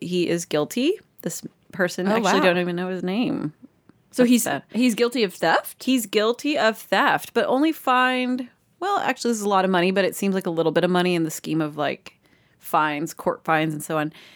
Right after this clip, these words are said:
Speaker 1: Um, the equivalent of three thousand five hundred dollars.
Speaker 2: Wow, that's really shocking. You would think that if it's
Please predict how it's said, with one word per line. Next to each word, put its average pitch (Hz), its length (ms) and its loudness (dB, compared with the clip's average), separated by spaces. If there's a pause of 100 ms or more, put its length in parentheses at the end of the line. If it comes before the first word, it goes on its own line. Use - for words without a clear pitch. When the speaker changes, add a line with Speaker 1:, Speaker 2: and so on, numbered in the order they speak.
(180)
Speaker 1:
Um, 160 500 2 (260)
the 175 100 0
equivalent 170 440 2
of 143 80 -2
three 151 180 -4
thousand 143 320 -2
five 139 200 -2
hundred 143 200 -4
dollars. - 580 -4 (640)
Speaker 2:
Wow, 240 480 0
that's 262 180 0
really 440 180 2
shocking. 165 480 -4
You 233 120 4
would 277 100 0
think 440 180 2
that 285 100 4
if 254 100 0
it's 214 180 0